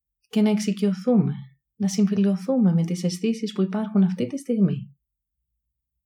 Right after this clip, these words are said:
Ξεκινώντας, παίρνουμε μια άνετη και σταθερή θέση, είτε σε καρέκλα είτε ξαπλωμένη,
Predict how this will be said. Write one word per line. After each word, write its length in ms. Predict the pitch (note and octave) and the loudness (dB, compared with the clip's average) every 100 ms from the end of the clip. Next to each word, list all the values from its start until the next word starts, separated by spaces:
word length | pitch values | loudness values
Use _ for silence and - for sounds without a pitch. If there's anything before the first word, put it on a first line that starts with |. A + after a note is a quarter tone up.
| _ _ _ _ _ _ _ | _ _ _ _ _ _ _
Ξεκινώντας, 720 | - - A3+ A#3+ C#4+ D#4+ E4 E4 - _ _ | -8 -6 0 2 2 -2 -6 -10 -14 _ _
παίρνουμε 340 | - A#3+ B3 A#3+ | 2 4 6 6
μια 260 | G#3+ F#3+ | 6 6
άνετη 360 | G#3 A#3+ A3+ A3+ | 6 4 2 -2
και 180 | A3+ G#3+ | -2 -4
σταθερή 520 | G3+ F3+ F3 G#3 G#3 | -2 2 4 4 2
θέση, 540 | A3 G3 - C#3 - - _ _ _ _ _ _ _ _ | 2 2 0 -8 -10 -16 _ _ _ _ _ _ _ _
είτε 240 | A#3+ A#3+ | -6 -2
σε 120 | B3 G3 | -2 -2
καρέκλα 440 | E3 D#3 E3+ G#3 | -2 -2 -2 0
είτε 160 | G3 F#3+ | 0 -2
ξαπλωμένη, 1000 | - F3 C#3+ D3 D#3+ G3+ A3 G#3 - | -4 -4 -4 -2 2 4 2 -2 -12